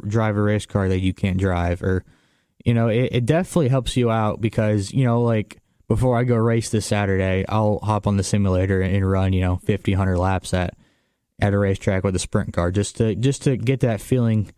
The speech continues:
somewhat of a feeling. It's not the same, but get a little bit of that feeling back and, and kinda just make some laps and, you know, just get ready for, you know, the weekend. And,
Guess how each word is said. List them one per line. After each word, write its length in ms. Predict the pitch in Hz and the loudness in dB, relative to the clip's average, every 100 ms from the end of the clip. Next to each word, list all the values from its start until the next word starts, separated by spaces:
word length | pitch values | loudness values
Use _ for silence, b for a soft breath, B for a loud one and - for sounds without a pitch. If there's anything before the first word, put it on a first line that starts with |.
| b b b - | b b b -2
somewhat 440 | - 180 151 123 | 2 4 2 2
of 100 | 110 | 0
a 60 | 104 | 0
feeling. 320 | 123 113 120 | 0 2 0
It's 140 | 127 | 0
not 140 | 131 - | -2 -2
the 80 | |
same, 320 | - 110 95 98 | -4 0 0 0
but 180 | 101 | 0
get 180 | 120 117 | 0 0
a 20 | |
little 180 | 120 123 | 0 2
bit 120 | 120 | 2
of 80 | 117 | 2
that 160 | 113 98 | 0 0
feeling 320 | 123 110 104 | 0 2 2
back 340 | 101 101 101 | 0 0 0
and, 180 | 107 104 b b b b | 0 -2 b b b b
and 140 | - 104 | -4 0
kinda 280 | 113 110 104 | 2 0 0
just 240 | 120 - | 0 0
make 140 | 143 | -2
some 180 | - 113 | 0 0
laps 400 | 104 104 107 - | 2 2 0 -2
and, 200 | 107 98 | 0 2
you 100 | 113 | 2
know, 160 | 104 98 - _ _ _ _ | 0 -2 -6 _ _ _ _
just 180 | 117 - | -2 0
get 160 | 135 | 0
ready 280 | 104 113 110 | 2 2 0
for, 380 | 104 107 98 110 | 0 0 0 -2
you 120 | 110 101 | -2 0
know, 200 | 95 107 | 0 0
the 100 | 110 | 0
weekend. 480 | 107 104 98 98 98 | 0 0 0 0 0
And, 160 | 95 | 0